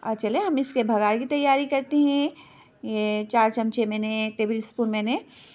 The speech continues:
आ, देसी घी लिया है। चार पांच कलियां मैंने लहसुन की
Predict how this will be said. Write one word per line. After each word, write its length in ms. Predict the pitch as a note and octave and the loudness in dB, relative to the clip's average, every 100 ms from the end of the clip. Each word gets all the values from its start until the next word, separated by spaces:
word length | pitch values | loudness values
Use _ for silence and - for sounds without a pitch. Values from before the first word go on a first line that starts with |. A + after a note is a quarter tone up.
| - _ - | -20 _ -6
आ, 160 | G#3+ | -2
देसी 320 | G#3 A3 A3 G#3 | 2 2 2 0
घी 220 | A3+ C4 | 2 2
लिया 260 | D#4 C#4 | 4 4
है। 340 | C4+ C4+ C4+ A#4+ - _ _ _ - - _ _ - - _ _ _ _ _ _ _ _ _ _ _ | 4 4 2 0 -8 _ _ _ -20 -20 _ _ -20 -20 _ _ _ _ _ _ _ _ _ _ _
चार 180 | A#3 A3 | 0 0
पांच 280 | A3 A3 A3 | 2 -2 -2
कलियां 320 | A3 G#3+ G#3+ | -4 -2 -2
मैंने 220 | G#3+ G#3+ | -2 0
लहसुन 360 | G#3 G#3+ B3+ C4+ | -2 -2 -2 -4
की 220 | C4+ | -4